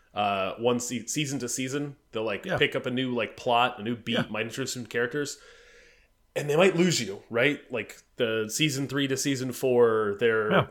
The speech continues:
Speaker 1: they're here now instead of here, and here's the plot line they're gonna follow.
Speaker 2: Yeah. Yeah.
Speaker 1: Um, and really good shows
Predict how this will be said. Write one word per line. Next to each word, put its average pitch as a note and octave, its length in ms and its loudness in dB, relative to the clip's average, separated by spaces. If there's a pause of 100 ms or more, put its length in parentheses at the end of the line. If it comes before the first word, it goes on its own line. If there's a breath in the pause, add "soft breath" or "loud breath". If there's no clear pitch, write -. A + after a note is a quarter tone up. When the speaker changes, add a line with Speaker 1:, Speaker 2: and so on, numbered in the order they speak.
(120)
Speaker 1:
they're B2+ 140 -2
here A#3+ 240 2
now D3 240 6
instead C#3 240 2
of C3 80 0
here, C3 400 0
and G#2 80 -6
here's E3 300 0
the - 80 -6
plot B2 260 0
line G#2+ 160 -4
they're G#2+ 120 -4
gonna G2+ 140 -4
follow. G#2 300 0
Speaker 2:
Yeah. G2 160 6 (400 soft breath)
Yeah. A#2 260 4
Speaker 1:
Um, A2 140 -2
and C3 140 -2
really F#3 200 8
good E3 180 4
shows A#2+ 580 4